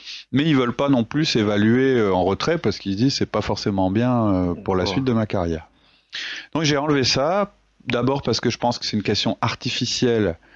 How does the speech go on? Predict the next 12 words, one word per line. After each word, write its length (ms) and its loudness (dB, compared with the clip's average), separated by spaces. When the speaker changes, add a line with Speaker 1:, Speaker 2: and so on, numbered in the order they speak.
Speaker 1:
et 80 0
que 140 -2
demander 540 2
à 80 2
quelqu'un 440 -2
de 120 2
se 80 -4
classer 360 0
lui-même 340 4
dans 220 2
un 100 0
groupe, 400 0